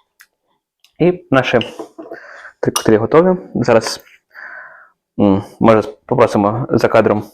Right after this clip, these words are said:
асистента поміняти, м, бірочки, щоб я теж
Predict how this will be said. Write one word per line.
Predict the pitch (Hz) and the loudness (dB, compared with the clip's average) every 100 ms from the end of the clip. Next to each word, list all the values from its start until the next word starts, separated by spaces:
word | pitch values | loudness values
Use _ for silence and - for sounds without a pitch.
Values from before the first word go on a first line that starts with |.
| - | -6
асистента | 123 - 123 107 113 113 - - - - - - | -6 -2 -2 0 0 -2 -4 -4 -4 -2 -2 0
поміняти, | 110 110 110 113 98 - - _ _ _ _ _ _ _ - | 2 2 2 0 -2 -6 -20 _ _ _ _ _ _ _ -6
м, | 113 90 - _ _ _ _ _ _ _ _ _ _ _ _ _ _ _ _ _ - - - 104 | -4 -4 -8 _ _ _ _ _ _ _ _ _ _ _ _ _ _ _ _ _ -20 -20 -6 2
бірочки, | 107 127 - 151 | 4 4 0 -2
щоб | - 113 | 0 0
я | |
теж | 104 104 - | 0 -2 -6